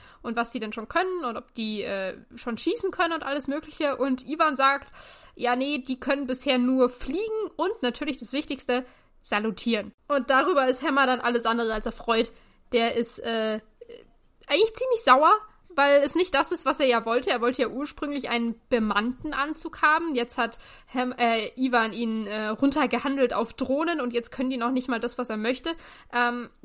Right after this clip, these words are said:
der ist wirklich, wirklich wütend, aber, äh, Ivan ist das erstmal egal. Der legt einfach auf und bastelt weiter an seiner Peitsche. Ähm, und Hammer fährt dann sehr verärgert mit zwei Security-Typen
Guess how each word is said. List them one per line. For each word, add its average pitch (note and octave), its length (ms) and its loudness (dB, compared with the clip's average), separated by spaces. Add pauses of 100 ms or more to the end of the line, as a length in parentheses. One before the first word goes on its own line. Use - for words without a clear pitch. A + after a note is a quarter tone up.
(100)
der B3+ 120 4
ist C4 100 -4
wirklich, - 520 -6
wirklich C#4 400 -8
wütend, D4+ 380 -4
aber, C#4+ 480 4
äh, B3 220 -2
Ivan C4 180 -2
ist C4 140 -4
das C4+ 80 -4
erstmal B3+ 260 -4
egal. A3 320 4
Der B3+ 100 0
legt A#3+ 200 -2
einfach A#3 260 -4
auf B3+ 220 -2
und A3+ 160 -4
bastelt A3+ 320 -4
weiter A#3+ 220 -2
an A3 100 -4
seiner G#3+ 200 -4
Peitsche. C4+ 480 -4 (540)
Ähm, A3+ 440 -2 (140)
und A#3+ 280 -6
Hammer C4+ 240 2
fährt A#3+ 320 0
dann A#3 340 -2
sehr A3+ 160 -2
verärgert G#3+ 400 -4
mit A3 160 -8
zwei G3+ 420 -2
Security-Typen D#4+ 1000 -6